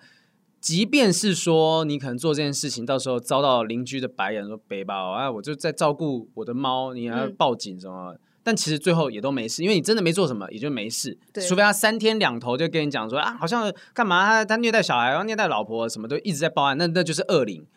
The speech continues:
Speaker 2: 对，对，对。
Speaker 1: 那我觉得有这样的邻居，你甚至要庆幸，哪一天你在家里被人家登门入室，被抢匪这样架住脖子的时候，他就是那个会去报警的人。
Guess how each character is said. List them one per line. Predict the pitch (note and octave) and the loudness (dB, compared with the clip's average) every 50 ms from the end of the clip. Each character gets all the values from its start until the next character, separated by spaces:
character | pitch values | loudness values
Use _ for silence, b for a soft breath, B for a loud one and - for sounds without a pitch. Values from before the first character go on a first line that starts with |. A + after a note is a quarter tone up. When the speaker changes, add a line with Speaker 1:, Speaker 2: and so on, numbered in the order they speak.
| - | 2
Speaker 2:
对， | - A#3+ G#3 | 2 4 6
对， | F3 D#3+ C#3+ - | 6 4 2 2
对。 | G#3 G3 E3+ D#3+ | -2 -4 -6 -6
Speaker 1:
那 | F3+ F#3 | -8 -6
我 | F#3 C#3 D3 D3 | 0 2 2 2
觉 | D3 D#3 D#3+ | 4 4 4
得 | D#3 E3 E3 D#3+ D#3+ D#3 - - _ - | 6 6 6 6 6 4 0 -4 _ 2
有 | E3 D#3 D3 | 4 4 4
这 | D3 B3 | 6 6
样 | B3+ A3+ | 6 6
的 | F#3 D#3+ | 4 4
邻 | C#3+ C#3+ D3 | 2 0 -2
居， | C3 C#3+ D3+ D3+ | -2 -4 -4 -4
你 | D3+ C#3+ B2 | -4 -4 -4
甚 | A#2+ - G3 F3+ | -2 -2 0 0
至 | D#3+ E3+ | 2 2
要 | F3 E3 | 2 2
庆 | D#3 - - E3 C3+ B2 | 2 2 -2 -4 -4 -4
幸， | B2+ B2+ A#2+ | -6 -6 -4
哪 | A#2+ A#2 D3 | -2 -2 0
一 | F3+ F3 | 0 0
天 | G3+ G3 | 0 -2
你 | C#3+ | 0
在 | B2+ D#3+ | -2 -2
家 | D#3 - D3 C#3 C#3 | -2 -2 0 0 0
里 | B2+ G2+ D#2+ - b b b | 0 -2 -6 -10 b b b
被 | - E3+ | -2 0
人 | D#3+ E3 | 0 -2
家 | E3 _ | 0 _
登 | - G#3 G3 | 2 2 2
门 | G#3+ G3 D3+ A#2+ C3 D#3 | 2 0 0 -2 0 0
入 | F3 D#3 C#3 | 0 0 0
室， | C3 - - E3 C#3 | -2 -2 -4 -4 -4
被 | B2+ F3 E3 | -2 -2 -2
抢 | E3+ - - C#3 C#3+ E3+ | -2 -4 -4 -4 -4 -2
匪 | E3+ D3 A#2+ | 0 0 0
这 | B2+ | 0
样 | D3+ D3+ C#3 - b b b b b _ _ | 0 -2 -4 -8 b b b b b _ _
架 | - G#3+ F3 D3 | 0 2 2 4
住 | - F3 E3 | 4 2 0
脖 | A#2+ B2+ A#2+ B2+ | 0 0 -2 -2
子 | A#2 B2 | -2 -2
的 | C3 B2 | -4 -4
时 | A2+ | -2
候， | C#3 C3+ | -4 -4
他 | - - - G3+ G#3+ | -4 -2 0 0 2
就 | A3 A#3 G3+ | 2 2 0
是 | F#3 | 0
那 | G3+ G3 | 0 0
个 | D#3+ | 0
会 | C#3+ F3 | 0 0
去 | E3 - | 0 2
报 | - E3+ C3+ | 2 2 2
警 | A2 - F#2+ D#2 | 2 -2 -8 -14
的 | C#2 C2 | -14 -16
人。 | A#1 - - | -18 -18 -20